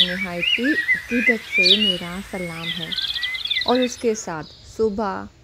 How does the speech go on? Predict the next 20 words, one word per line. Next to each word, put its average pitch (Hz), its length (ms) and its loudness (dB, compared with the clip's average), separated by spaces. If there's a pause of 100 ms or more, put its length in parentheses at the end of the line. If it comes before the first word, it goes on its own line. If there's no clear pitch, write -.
(120)
बखैर 190 680 -4 (260)
ज़िंदगी 180 760 -2 (540)
और 381 200 2
उसके 285 400 -2
साथ 165 580 -8
जुम्मा 185 480 -4 (180)
मुबारक 165 640 -12
आप 185 260 -12
सबको 196 560 -4 (120)
बहुत, 185 440 -6 (120)
बहुत। 156 300 -8 (1900)
बताइएगा 220 720 0 (340)
कैसी 202 300 -10
गुजर 185 320 -8
रही 175 280 -12
है? 202 160 -12 (640)
अच्छी? - 320 -6 (3000)
मेरी 240 280 2
ज़िंदगी 190 500 -4
का 160 280 -10